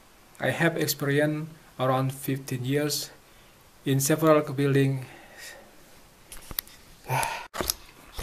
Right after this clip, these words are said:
Hi, good morning. My name is Iwan Agung Dwi Saputra. I was born in Pelaju's that, uh, I would like to s-, Hi,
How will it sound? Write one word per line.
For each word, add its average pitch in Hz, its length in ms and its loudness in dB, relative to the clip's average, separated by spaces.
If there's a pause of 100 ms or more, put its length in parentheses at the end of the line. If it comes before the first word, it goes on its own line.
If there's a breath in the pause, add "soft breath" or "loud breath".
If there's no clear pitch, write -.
(360)
Hi, 139 320 8
good 131 160 0
morning. 139 400 2
My 123 80 2
name 120 240 0
is 117 160 -4
Iwan 131 160 2
Agung 139 240 2
Dwi 135 80 2
Saputra. 143 560 0 (560 loud breath)
I 147 80 6
was 165 160 6
born 185 320 4
in 175 160 4
Pelaju's 151 560 4
that, 127 240 0
uh, 131 640 2 (400 loud breath)
I 160 160 8
would 214 80 6
like 214 160 4
to 175 80 4
s-, - 560 -2 (3500 loud breath)
Hi, 139 320 4